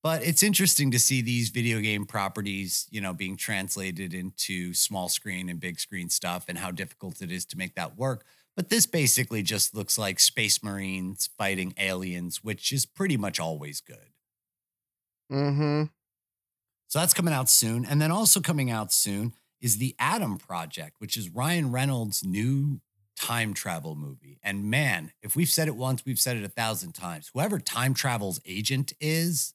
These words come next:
Speaker 1: they're working overtime these days.
Speaker 2: <laughs>
Speaker 1: Did you see the stills that came out for this?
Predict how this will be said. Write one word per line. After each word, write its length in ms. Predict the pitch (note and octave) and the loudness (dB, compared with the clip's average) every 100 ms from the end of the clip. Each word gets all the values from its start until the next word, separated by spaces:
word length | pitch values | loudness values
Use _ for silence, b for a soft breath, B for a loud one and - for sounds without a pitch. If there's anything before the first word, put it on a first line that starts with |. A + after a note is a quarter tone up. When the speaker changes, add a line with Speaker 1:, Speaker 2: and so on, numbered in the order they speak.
| _ | _
Speaker 1:
they're 240 | A#2 A#2+ | -4 -2
working 360 | G#3 D#3+ G#2+ F2+ - | 0 -2 -2 -8 -4
overtime 680 | G#2 A#2 G2 - - D#2 D2+ | -2 0 -2 -8 -10 -14 -18
these 220 | D2+ - | -20 -18
days. 760 | - D2 _ _ - - A#2+ - | -18 -20 _ _ -20 -2 -2 2
Speaker 2:
<laughs> 1200 | D#3+ - D3+ - C#3+ G2+ D3+ G#2+ - G#2 F3+ G#2 - G#2+ - G#2 - _ _ _ _ _ _ _ | 2 4 0 2 0 2 -2 0 -2 -2 -2 -4 -4 -6 -4 -10 -10 _ _ _ _ _ _ _
Speaker 1:
Did 140 | C#3 C3 | 0 6
you 80 | |
see 140 | E3+ F#3+ | 6 6
the 180 | E3 D3 | 4 4
stills 420 | - E3+ F3+ E3 | 4 4 4 4
that 100 | F3+ | 4
came 180 | F#3+ F3 | 4 4
out 140 | F3 | 2
for 80 | F#3 | 0
this? 320 | G3+ G3 - | 0 0 -2